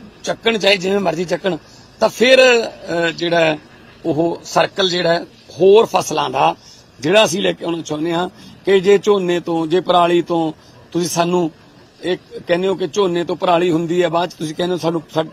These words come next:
ਪਰਚੇ ਕਰੋ, ਇਹਨਾਂ ਨੂੰ red entry 'ਚ ਪਾਓ। ਝੋਨਾ ਕਿਸਾਨ ਵੀ ਕਹਿੰਦਾ ਕਿ ਝੋਨੇ ਤੋਂ ਸਾਡਾ ਖਹਿੜਾ ਛੁਡਾ ਦਿਓ, ਪਰ ਉਹਦੇ ਬਦਲੇ ਬੀਜ-, ਅਸੀਂ ਬੀਜੀਏ ਕੀ ਤੇ ਉਹਦਾ ਮੰਡੀਕਰਨ ਕੀ ਹੋਊਗਾ? ਸੋ ਮੰਡੀਆਂ ਹੈਗੀਆਂ ਨੇ,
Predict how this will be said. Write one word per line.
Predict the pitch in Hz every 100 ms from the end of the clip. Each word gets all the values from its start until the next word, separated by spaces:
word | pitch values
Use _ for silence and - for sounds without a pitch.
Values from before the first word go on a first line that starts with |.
| -
ਪਰਚੇ | 180 - 196
ਕਰੋ, | 165 180 175
ਇਹਨਾਂ | 180 185
ਨੂੰ | 175
red | 180 165
entry | 180 156 180
'ਚ |
ਪਾਓ। | - 175 190 190 - - - _ - -
ਝੋਨਾ | - 240 190 208
ਕਿਸਾਨ | 233 - - 170 170 190 226
ਵੀ | 254
ਕਹਿੰਦਾ | 208 220 233
ਕਿ | 214
ਝੋਨੇ | 240 233 202
ਤੋਂ | 190 214 208 - - - - -
ਸਾਡਾ | - 170 202
ਖਹਿੜਾ | 160 233
ਛੁਡਾ | 175 180
ਦਿਓ, | 208
ਪਰ | 226 240 - - - - - -
ਉਹਦੇ | 208
ਬਦਲੇ | 254 196 233
ਬੀਜ-, | 233 180 147 - 185
ਅਸੀਂ | 160 226
ਬੀਜੀਏ | 175 165 175 247
ਕੀ | 202 220 254 - - - - -
ਤੇ |
ਉਹਦਾ | 226
ਮੰਡੀਕਰਨ | 254 202 208 226 226
ਕੀ | 202 180 156
ਹੋਊਗਾ? | 127 110 - - -
ਸੋ | - 190
ਮੰਡੀਆਂ | 190 196 233 214
ਹੈਗੀਆਂ | 202 220 277
ਨੇ, | 185